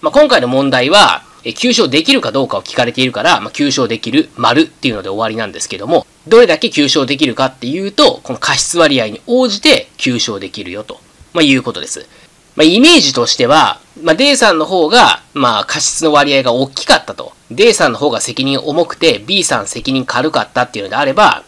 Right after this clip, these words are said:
AはCに対して、えー、比較的大きい金額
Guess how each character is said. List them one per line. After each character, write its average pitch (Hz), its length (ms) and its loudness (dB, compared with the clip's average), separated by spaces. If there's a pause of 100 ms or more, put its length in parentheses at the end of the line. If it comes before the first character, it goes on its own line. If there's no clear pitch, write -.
(160)
A 143 200 0
は 110 120 -2
C 123 220 0
に 101 100 -12
対 110 220 -6
し - 100 -2
て、 - 260 2 (360)
え 110 120 -4
ー、 - 20 -8
比 - 100 -10
較 139 200 -2
的 135 260 -4
大 131 160 -4
き 147 180 0
い 131 60 -2
金 117 200 -6
額 101 360 -10